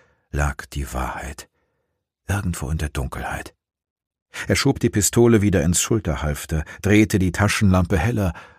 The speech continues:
leuchtete suchend um sich herum. Die Finsternis umschloss ihn.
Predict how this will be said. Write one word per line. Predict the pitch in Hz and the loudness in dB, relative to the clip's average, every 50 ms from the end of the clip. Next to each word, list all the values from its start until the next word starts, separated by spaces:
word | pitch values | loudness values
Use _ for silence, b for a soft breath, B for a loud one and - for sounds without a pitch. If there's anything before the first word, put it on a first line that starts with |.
| B B | B B
leuchtete | B 82 87 90 87 - - - 101 85 - 92 90 | B 2 2 2 0 -2 -4 -6 -6 -6 -4 -4 -2
suchend | 85 80 80 87 87 90 - - - 90 85 85 - - - | -2 0 2 2 0 0 -2 -2 0 0 0 0 -2 -4 0
um | 90 82 76 | 0 0 0
sich | 71 73 69 - - | 0 -2 -4 -4 -4
herum. | 80 73 76 - 110 104 80 64 - - _ _ _ _ _ _ _ _ _ _ _ _ _ _ | -4 -4 -4 -4 -2 -2 -2 -2 -4 -8 _ _ _ _ _ _ _ _ _ _ _ _ _ _
Die | - - | -4 0
Finsternis | - 107 101 95 - - - 82 76 73 71 - - - - - - | 2 4 4 4 4 2 2 2 2 2 0 0 -2 -4 -4 -6 -6
umschloss | 71 71 67 - - 92 87 73 - - - | -6 -6 -4 -2 0 0 0 2 0 -2 -4
ihn. | - 60 - - | -6 -8 -10 -10